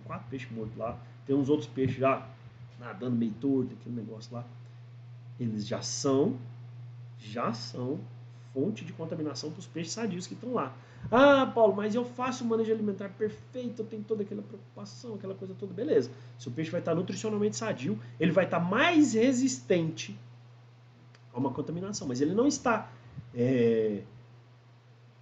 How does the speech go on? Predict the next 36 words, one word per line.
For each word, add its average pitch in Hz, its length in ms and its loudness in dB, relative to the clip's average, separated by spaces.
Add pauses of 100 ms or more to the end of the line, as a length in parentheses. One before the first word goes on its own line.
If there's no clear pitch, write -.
(420)
é, 120 80 -6
como 139 160 -2
é 135 40 2
que - 60 -12
fala? 120 240 4
Ele 143 140 2
não 202 100 6
está 214 160 4
impedido 196 540 4
de 127 120 -6
ficar - 260 -8
contaminado, 120 540 -2 (600)
tá - 80 -20
certo? - 400 -2 (400)
Ele 117 120 -4
tá 151 160 0
mais 131 300 0
resistente. 202 600 0
Em 131 40 2
algum 127 200 2
momento, 202 640 6 (240)
se - 100 -14
você 139 180 -4
deixar 185 360 2
aquilo 156 200 0
ali 156 120 0
por 127 160 -6
muito 190 180 -2
tempo, 190 240 -8
ele 214 160 -10
pode 123 220 -4
se - 100 -10
contaminar 190 460 -12
também. 202 260 -12 (680)
Então, 165 880 8 (180)
é, 135 340 6